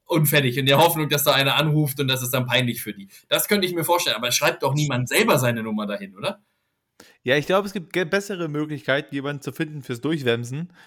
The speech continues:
Speaker 2: anstatt auf eine Säule im Siegburger Bahnhof.
Speaker 1: Ja, vor allem, du hast ja auch kein Bild dazu. Also wenn da wenigstens noch ein Foto mit bei wär,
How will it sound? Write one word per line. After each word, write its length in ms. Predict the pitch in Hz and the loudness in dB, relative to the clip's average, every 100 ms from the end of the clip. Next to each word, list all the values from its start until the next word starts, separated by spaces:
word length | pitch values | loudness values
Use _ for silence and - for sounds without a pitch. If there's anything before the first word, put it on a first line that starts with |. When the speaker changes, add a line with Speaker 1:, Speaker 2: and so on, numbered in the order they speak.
| 127 | -12
Speaker 2:
anstatt 400 | 131 127 139 147 | -10 -4 -2 -2
auf 220 | 151 135 | -2 -4
eine 100 | 135 | -6
Säule 420 | 123 135 151 147 135 | -2 0 2 0 -2
im 100 | 131 | -4
Siegburger 380 | 143 - 123 117 | -6 -4 -2 2
Bahnhof. 460 | 147 117 - - - | 2 0 -6 -20 -4
Speaker 1:
Ja, 100 | 170 | 0
vor 120 | 170 | 2
allem, 180 | 185 208 | 4 6
du 100 | 208 | 6
hast 140 | 226 226 | 6 6
ja 60 | |
auch 120 | 190 - | 4 2
kein 180 | 175 | 0
Bild 240 | 156 285 285 | 2 2 2
dazu. 320 | 160 - 131 | 0 0 -2
Also 160 | 127 147 | 0 0
wenn 120 | 196 | 2
da 120 | 190 | 2
wenigstens 320 | - 190 160 | 2 0 0
noch 80 | 156 | -2
ein 60 | 151 | 2
Foto 300 | 247 277 196 | 2 4 2
mit 180 | 156 | 2
bei 220 | 127 123 123 | 2 2 4
wär, 240 | 226 - | 2 0